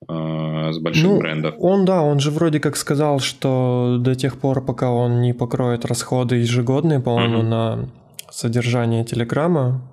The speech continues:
Speaker 2: это будет так. Вот, поэтому, ну, подождём, посмотрим.
Speaker 1: Пока да, надеюсь, это не убьёт бизнес рекламы, который есть сейчас, и не обрушит цены и так далее, и так далее.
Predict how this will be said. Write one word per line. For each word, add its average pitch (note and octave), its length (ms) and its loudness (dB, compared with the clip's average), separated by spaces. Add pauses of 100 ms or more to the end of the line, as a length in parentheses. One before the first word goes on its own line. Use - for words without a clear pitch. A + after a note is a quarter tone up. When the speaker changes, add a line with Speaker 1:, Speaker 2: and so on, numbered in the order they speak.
Speaker 2:
это B2 220 -2
будет A#2+ 340 0
так. A2 400 -6 (280)
Вот, A#2 300 -2
поэтому, F#3 380 0
ну, G#3 120 2
подождём, D3 540 0
посмотрим. C#3 640 0 (800)
Speaker 1:
Пока G#2+ 260 -2
да, B2 260 0
надеюсь, G2 400 0
это F#2 140 -4
не F2 140 0
убьёт F2 300 0
бизнес F2 460 -4
рекламы, E2 440 -4
который D#2+ 360 -6 (120)
есть D#2+ 140 -6
сейчас, - 500 -10 (120)
и E2+ 120 -6
не D#2+ 120 0
обрушит E2 480 -4
цены F2 560 -4
и D2+ 40 -4
так D#2 200 -8
далее, D#2 200 -6
и - 20 -20
так D#2+ 160 -12
далее. D#2 240 -10